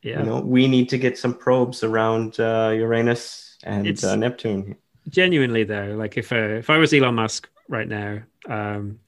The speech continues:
Speaker 1: I would give me a billion dollars. I mean, I would give the science community, uh,
Speaker 2: <laughs>
Speaker 1: I mean, just, uh,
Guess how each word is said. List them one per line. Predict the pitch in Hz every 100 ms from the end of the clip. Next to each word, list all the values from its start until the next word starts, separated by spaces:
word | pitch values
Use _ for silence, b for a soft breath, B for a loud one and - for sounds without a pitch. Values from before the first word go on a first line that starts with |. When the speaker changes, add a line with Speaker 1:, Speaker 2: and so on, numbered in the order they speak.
| -
Speaker 1:
I | 123
would | 127 123
give | - 123 120
me | 110 107
a | 107
billion | 107 104
dollars. | 104 98 101 101 b b b b b
I | 139
mean, | 135 127
I | 123
would | 127
give | 135 117 -
the | 117
science | 127 110 110
community, | 120 107 104 110 107 101 b b b b b _ _
uh, | 127 117 104 101 101 101 117
Speaker 2:
<laughs> | -
Speaker 1:
I | 143
mean, | 143 143
just, | 139 160 -
uh, | 143 123 117